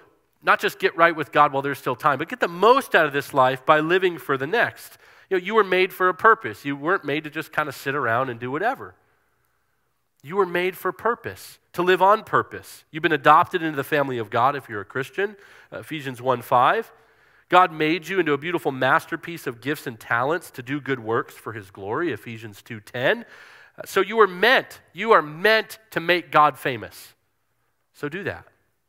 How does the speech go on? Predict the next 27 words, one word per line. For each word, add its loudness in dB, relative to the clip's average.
Make -12
him -18
famous. -14
Uh, -10
one -4
of -4
my 2
favorite -4
stories -2
about 0
missionary -4
work -4
is -12
about -2
Jim -6
Elliot, -4
American -6
missionary -2
who -8
went -2
as -8
a -14
young -4
man, 0
became -10
a -10
Christian, -6